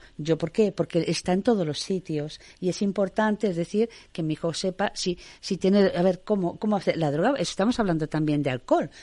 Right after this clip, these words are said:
o sea, porque me decía alguien, "No, mi hija solo bebe alcohol". Digo, "Bueno, pues es que ya estamos en la misma". Digo, "Es que eso es una droga legal, ¿no?". <laughs> Es decir, pero puede tener eso. Entonces, aprender, "Oye, mira, pues, a ver, no quiero que bebas,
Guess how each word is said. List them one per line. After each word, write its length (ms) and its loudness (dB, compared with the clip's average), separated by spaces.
o 60 -14
sea, 340 0
porque 200 -4
me 100 2
decía 180 2
alguien, 200 4
"No, 120 6
mi 160 2
hija 320 2
solo 220 2
bebe 180 2
alcohol". 440 -4
Digo, 200 -2
"Bueno, 220 0
pues 200 -6
es 80 -4
que 60 -6
ya 100 -2
estamos 280 -8
en 80 -6
la 80 -8
misma". 340 -2
Digo, 200 -6
"Es 80 -8
que 120 -2
eso 220 2
es 140 0
una 200 0
droga 240 -4
legal, 340 -6
¿no?". 300 -8
<laughs> 220 -4
Es 160 4
decir, 180 0
pero 300 2
puede 180 -2
tener 300 -2
eso. 140 -6
Entonces, 320 0
aprender, 500 4
"Oye, 180 2
mira, 300 2
pues, 240 -6
a 200 -6
ver, 260 -4
no 360 0
quiero 220 0
que 100 2
bebas, 480 2